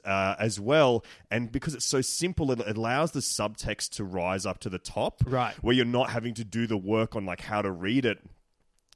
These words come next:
Speaker 1: It's kind of teaching you how to read it.
Speaker 2: Yeah.
Speaker 1: And then it's also allows you to just go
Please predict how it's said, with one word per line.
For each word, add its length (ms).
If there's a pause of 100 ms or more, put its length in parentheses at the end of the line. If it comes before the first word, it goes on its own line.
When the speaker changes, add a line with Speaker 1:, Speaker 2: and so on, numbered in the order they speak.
(120)
Speaker 1:
It's 120
kind 140
of 80
teaching 460
you 80
how 160
to 100
read 240
it. 240
Speaker 2:
Yeah. 180
Speaker 1:
And 220
then 400
it's 200
also 600 (240)
allows 480
you 140
to 120
just 220
go 160